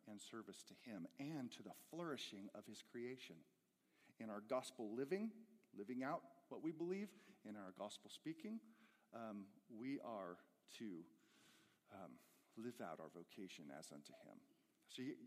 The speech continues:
you have to see it that way. I know it's hard. We tend to make a big distinction between I work out in the world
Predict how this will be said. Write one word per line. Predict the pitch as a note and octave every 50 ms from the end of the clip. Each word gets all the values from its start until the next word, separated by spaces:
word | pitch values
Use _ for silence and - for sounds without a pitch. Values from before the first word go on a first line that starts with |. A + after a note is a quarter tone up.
| - -
you | -
have | B2 C3 -
to | -
see | C3 - - E3+ D#3
it | C3+ -
that | - F#2+ - -
way. | C#2 B1+ - - - - _ _ _ _ _ _ _ -
I | G2+
know | G#2 A2 A#2+ D3
it's | - - - - -
hard. | - F3 D#3 C3 B2+ C3 B2
We | A#2 A#2
tend | - - B2+ B2
to | A#2 A2 G#2+ - - - - -
make | A2+ A#2 A#2+ -
a | B2 A#2+ G#2+ -
big | C#3+ C#3 C3+
distinction | C#3+ - - - C#3+ C3+ - C3 A#2+
between | A2+ G#2+ - - A#2+ A#2+ A#2 A#2 - - - - - -
I | - G2+ G#2+
work | A2 G#2 A2 G#2+ -
out | A#2 G#2+ G#2+
in | G2+
the | G2+ A2
world | C3 E3 F#3 F#3 F3+ F3